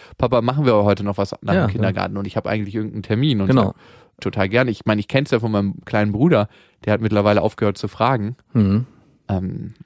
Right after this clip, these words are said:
Speaker 1: aber ich merke immer wieder, wie gerne er mit mir Zeit verbringt und wie schön das auch ist. Und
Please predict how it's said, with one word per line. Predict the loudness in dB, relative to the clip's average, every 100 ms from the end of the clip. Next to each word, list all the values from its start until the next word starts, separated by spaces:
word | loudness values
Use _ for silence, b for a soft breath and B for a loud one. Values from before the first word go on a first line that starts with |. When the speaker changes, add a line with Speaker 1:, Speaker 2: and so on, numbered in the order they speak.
| _ -4
Speaker 1:
aber | 0 0
ich | 2
merke | 0 0
immer | 0 0
wieder, | 2 2 2
wie |
gerne | 0 2 2
er | 0
mit | -2 -2
mir | -4
Zeit | 0 -2
verbringt | -2 -4 -4 -4
und | -6 -8 -8
wie | -6
schön | -4 -4
das | -4 -6
auch | -6
ist. | -6 -4
Und | -4 -6